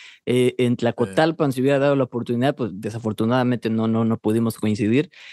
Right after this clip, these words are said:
Speaker 1: pero, pues, esperemos que, que, que muy pronto coincidamos. Y no, hombre, al contrario, como, como lo mencioné al principio, fuiste pionero en estos formatos y, y claro, pues, yo, yo te admiro y sin duda, pues, has sido gran inspiración pa-,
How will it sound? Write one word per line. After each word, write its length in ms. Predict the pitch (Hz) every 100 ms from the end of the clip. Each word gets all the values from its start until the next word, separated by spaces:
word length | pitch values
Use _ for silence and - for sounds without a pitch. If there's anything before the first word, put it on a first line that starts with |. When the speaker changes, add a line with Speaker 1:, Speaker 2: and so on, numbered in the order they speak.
| - _
Speaker 1:
pero, 300 | 113 117 113
pues, 140 | 113
esperemos 480 | 113 - 113 131 143
que, 180 | 143 107
que, 180 | 107 95
que 140 | 104
muy 180 | 107 120
pronto 680 | 117 127 127 - 110 104 - - - -
coincidamos. 600 | 120 117 113 147 175 135
Y 60 |
no, 100 | 131
hombre, 160 | 160 131
al 80 | 113
contrario, 340 | 117 147 147
como, 240 | 120 113 -
como 160 | 110 110
lo 120 | 113
mencioné 420 | 110 113 107 113
al 80 | 131
principio, 420 | 143 123 143 139
fuiste 460 | 120 127 - 123 110 _ _
pionero 380 | 113 110 117 123
en 80 | 123
estos 200 | 120 123
formatos 400 | 113 117 127 123
y, 100 | 110 107 107
y 80 | 101
claro, 300 | 98 101 120
pues, 140 | 113 104
yo, 220 | 110 117
yo 160 | 117 117
te 80 | 110
admiro 400 | 107 117 147 156
y 320 | 113 104 95
sin 220 | - 98
duda, 240 | 104 123 127
pues, 160 | 110
has 160 | 113 110
sido 300 | 123 120 113 - -
gran 320 | - 120 123 123
inspiración 640 | 110 - 107 95 110 110
pa-, 240 | 101 95